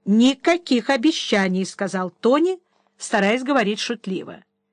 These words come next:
«И завтра я, к сожалению, прийти не могу.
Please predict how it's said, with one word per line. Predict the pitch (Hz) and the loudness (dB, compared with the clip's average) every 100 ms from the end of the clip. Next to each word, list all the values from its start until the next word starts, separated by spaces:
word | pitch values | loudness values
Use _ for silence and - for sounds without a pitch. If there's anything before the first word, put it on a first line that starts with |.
| _ _ _ _ _ _ | _ _ _ _ _ _
«И | - 254 | 2 4
завтра | 240 427 - 190 185 | 4 2 0 -4 -2
я, | 220 339 | 0 0
к | |
сожалению, | - 247 262 349 349 285 | -2 -2 0 0 0 -2
прийти | - 214 - 311 | -2 -4 0 0
не | 226 | 2
могу. | 180 175 180 226 | 0 0 -2 -4